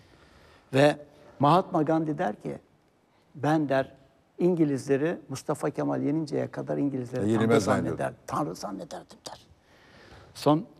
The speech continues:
Speaker 1: General Burtwood vardır. Mustafa Kemal'in Çanakkale Muharebesi'nde dövüştüğü Anzak komutanı. Mareşal yapılmıştır Londra'da. İyi dövüştüğü için. Yenilmiş ama iyi dövüşmüş.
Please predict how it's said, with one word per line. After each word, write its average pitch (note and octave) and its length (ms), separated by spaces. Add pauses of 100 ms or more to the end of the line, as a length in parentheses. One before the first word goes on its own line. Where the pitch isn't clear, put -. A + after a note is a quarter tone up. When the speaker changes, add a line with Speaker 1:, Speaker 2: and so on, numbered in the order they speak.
(140)
Speaker 1:
General E3+ 460
Burtwood F3 420
vardır. C#3 240
Mustafa C#3+ 440
Kemal'in D3 320
Çanakkale D3 500
Muharebesi'nde C3+ 800
dövüştüğü C3+ 400
Anzak C3 400
komutanı. C3 420
Mareşal C#3+ 460
yapılmıştır B2+ 560
Londra'da. B2+ 640
İyi C3+ 220
dövüştüğü B2+ 360
için. C#3 240
Yenilmiş D3+ 400
ama E3+ 200
iyi D#3 120
dövüşmüş. - 440